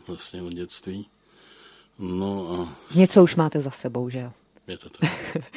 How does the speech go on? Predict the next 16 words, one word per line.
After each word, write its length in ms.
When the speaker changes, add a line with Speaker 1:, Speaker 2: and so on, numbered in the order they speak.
Speaker 2:
<laughs> 260
Když 140
jsem 120
řekla, 260
že 120
se 160
zabýváte 540
osobitým 540
způsobem 520
léčení 460
problémů 640
na 160
těle, 320
duši 300
i 160
duchu, 360